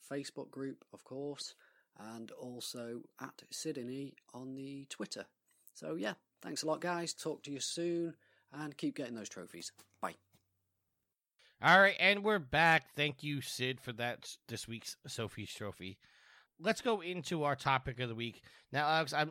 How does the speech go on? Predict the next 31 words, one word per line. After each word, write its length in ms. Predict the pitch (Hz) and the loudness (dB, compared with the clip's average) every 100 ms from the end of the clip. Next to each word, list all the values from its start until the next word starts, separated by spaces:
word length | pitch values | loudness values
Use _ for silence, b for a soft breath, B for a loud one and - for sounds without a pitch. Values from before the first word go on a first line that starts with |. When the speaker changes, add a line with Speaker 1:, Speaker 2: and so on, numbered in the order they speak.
| - | 2
Speaker 2:
I 180 | 147 | 0
know 220 | 151 165 170 | 4 2 2
you're 200 | 160 151 | 0 -2
probably 640 | - - 147 139 139 139 | -4 2 4 4 -2 -2
not 180 | 131 127 | 4 4
gonna 100 | 123 | 2
be 100 | 120 | -4
fully 240 | 117 131 | -2 -2
aware 240 | 123 117 120 | -2 -2 -2
of 80 | |
this 140 | 110 110 | -4 -4
whole 240 | 120 117 | -2 -2
situation 480 | - 113 120 110 123 | -6 -8 -8 -8 -8
'cause 180 | 120 107 | -8 -6
there's 140 | 110 | -8
been 160 | 113 110 | -6 -6
a 40 | |
lot 400 | 98 104 110 113 | -4 0 2 2
of, 200 | 110 101 | 0 -4
uh, 340 | 110 104 101 101 _ _ b b b b b b - | -2 0 -2 -4 _ _ b b b b b b -8
talk 380 | 117 156 165 156 | 4 6 6 4
about 440 | 131 135 131 135 - B B B - | 6 6 6 4 -4 B B B -18
loot 360 | 123 120 151 131 | -14 -6 -6 2
boxes 1120 | 139 135 135 - 139 135 131 131 120 - - - b b b - | 6 6 6 0 0 2 2 0 -2 -6 -10 -14 b b b -14
over 160 | 110 | -10
the 60 | 117 | -4
last 240 | 117 110 | -2 -2
week. 300 | 120 131 113 104 - - | -2 -4 -4 -10 -14 -2
Uh, 260 | 120 107 | 2 2
games 380 | 98 120 120 113 | 2 -2 -2 -4
are, 280 | 113 107 101 | -4 -4 -6